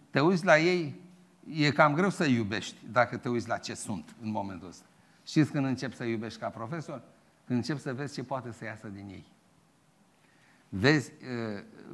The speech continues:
îi vezi în viitor, viitorul lor. Să știți că asta e și cu copiii personali. Eu nu cred că vă vine de fiecare dată să-i luați în brațe și să-i pupați când îi vedeți cum fac.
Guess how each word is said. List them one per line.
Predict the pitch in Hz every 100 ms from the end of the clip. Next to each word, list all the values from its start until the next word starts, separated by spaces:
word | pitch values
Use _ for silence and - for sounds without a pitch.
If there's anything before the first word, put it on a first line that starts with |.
| 104 123
îi | - 123 110
vezi | 147 135
în | 131
viitor, | 113 110 131 98
viitorul | 87 101 - 107 98
lor. | 104
Să | -
știți | 110 156 135
că |
asta | 127 - 120
e |
și | 110 117
cu | 110
copiii | 120 - 117
personali. | 104 104 - 135 98 - _ _ _ _ _ _ _ _ _ _
Eu | - 139
nu | 185
cred | 175 165 113
că | 131
vă | 110 123
vine | 110 143 131 120 113 104 - - 113
de | 113
fiecare | - 170 147 131 117
dată | 113 139 123
să-i | 107 120 104
luați | 117 127 127
în | 107
brațe | 113 95
și | 98
să-i | 98
pupați | 90 95 107 95 - _ _ _ - - - -
când | 127
îi | 123
vedeți | 123 123 -
cum | 110
fac. | 92 101